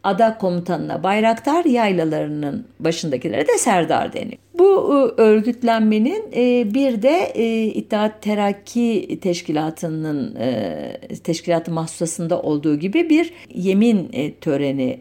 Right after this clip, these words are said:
olduğunu söylüyor ki bunları, e, bu örgütün, e, liderlerinin hatıralarından öğreniyoruz. Yani Rauf Denktaşların, Nalbantoğulların falan hani, e, gizli bilgiler de değil aslında. Övünerek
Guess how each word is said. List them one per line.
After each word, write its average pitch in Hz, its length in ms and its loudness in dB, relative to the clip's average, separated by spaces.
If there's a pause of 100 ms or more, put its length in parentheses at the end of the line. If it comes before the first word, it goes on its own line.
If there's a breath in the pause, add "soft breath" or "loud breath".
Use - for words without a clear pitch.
olduğunu 139 480 -4
söylüyor 156 560 0
ki 269 160 -2
bunları, 294 500 2
e, 233 420 4
bu 247 220 2
örgütün, 208 600 -2
e, 226 240 0
liderlerinin 208 720 2
hatıralarından 220 760 0
öğreniyoruz. 156 480 -2
Yani 160 180 -6
Rauf 180 320 0
Denktaşların, 160 760 -4
Nalbantoğulların 156 800 -4
falan 127 260 -4 (320 loud breath)
hani, 170 240 0 (360 loud breath)
e, 160 340 -4 (200)
gizli 180 360 2
bilgiler 185 460 2
de 214 140 0
değil 214 220 2 (120)
aslında. - 640 -4
Övünerek 196 540 4